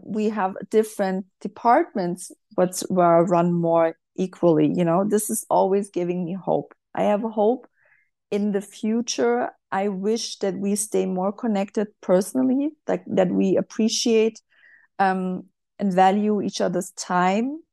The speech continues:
that we, um, I love digital, I love tech, you know, it's, it's great that we, I mean, you sit in England, I sit right now in Germany, and we have this talk. It's great that listeners all over the world can then,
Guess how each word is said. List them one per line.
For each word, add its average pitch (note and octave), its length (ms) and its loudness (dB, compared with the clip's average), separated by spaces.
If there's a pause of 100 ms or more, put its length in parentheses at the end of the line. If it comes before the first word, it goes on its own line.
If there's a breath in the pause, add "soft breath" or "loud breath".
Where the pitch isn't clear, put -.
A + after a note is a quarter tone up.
(120)
that F#3+ 160 -2
we, F#3 420 -2 (640 loud breath)
um, F#3+ 460 2 (100)
I G3+ 80 -2
love G#3+ 380 0
digital, A#3 500 -4
I G#3 100 2
love G3+ 240 0 (140)
tech, F#3+ 340 -4 (100)
you G#3 60 -6
know, F#3 300 -2 (180)
it's, - 360 -6
it's G#3+ 160 4
great G#3 340 6
that G3 140 4
we, F#3+ 200 2 (200)
I G#3 60 4
mean, G3+ 200 4
you G#3+ 80 4
sit G#3+ 260 2
in G3 140 0
England, G3+ 480 -2
I F#3+ 60 2
sit G#3 220 -4
right F#3+ 180 0
now F#3+ 180 -2
in F#3 100 -4
Germany, F#3+ 460 -2
and F3+ 80 -6
we F#3 120 -4
have G3+ 200 -4
this - 200 -8
talk. G3 440 0
It's G3+ 200 -6
great F#3 500 2
that F3+ 220 -2 (120)
listeners F#3 720 -2
all F3 200 0
over F3+ 220 -2
the E3+ 120 -2
world E3+ 340 -2
can E3 300 -6
then, E3 280 -2